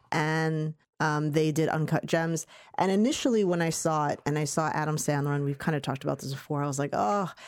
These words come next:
but I wasn't as confused as some people because I, I actually enjoy him as a,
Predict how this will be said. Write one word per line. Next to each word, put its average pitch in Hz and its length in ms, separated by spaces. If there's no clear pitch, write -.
but 208 120
I 208 80
wasn't 240 540
as 185 400
confused 185 480
as 170 100
some 208 240
people 226 380
because 170 420
I, 165 240
I 180 160
actually 190 440
enjoy 175 400
him 180 200
as 180 240
a, 175 160